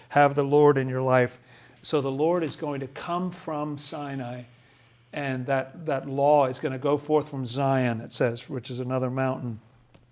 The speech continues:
Um, the opposite of that love is just a huge love of self. And as you may have heard me say before,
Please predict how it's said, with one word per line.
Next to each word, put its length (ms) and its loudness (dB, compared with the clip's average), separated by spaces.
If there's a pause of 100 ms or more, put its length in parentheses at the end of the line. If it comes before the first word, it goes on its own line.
(960)
Um, 760 4 (1400)
the 260 -2
opposite 760 -2 (380)
of 280 -2
that 560 -4
love 500 -2 (600)
is 260 0
just 360 -2
a 180 -2
huge 1500 0
love 240 0
of 160 -8
self. 240 -8 (800)
And 420 -4 (180)
as 180 -6
you 60 -6
may 100 -4
have 100 -6
heard 160 -4
me 80 -10
say 160 -6
before, 420 2